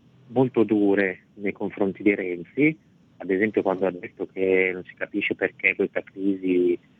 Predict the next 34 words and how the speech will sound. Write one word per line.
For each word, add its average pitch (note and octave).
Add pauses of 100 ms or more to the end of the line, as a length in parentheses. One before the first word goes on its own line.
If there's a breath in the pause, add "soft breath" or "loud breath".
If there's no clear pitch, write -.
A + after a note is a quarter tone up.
(220)
eh, E2+
sia -
stata E2
messa E2
in F#2
campo, A2+
non F#2
si -
capisce, F#2 (360 soft breath)
gli -
italiani G2
non F#2
lo F#2
capiscono, F#2
eh, F2+
che F#2+
lui G2
ha F#2
fatto G2
il F2+
possibile, A2
insomma G2 (560 soft breath)
ha G2+
usato G#2
parole G2+
dure A2
contro A2
Renzi, C#3
e -
può C3
darsi G#2+
che G2
Renzi F#2
anche F2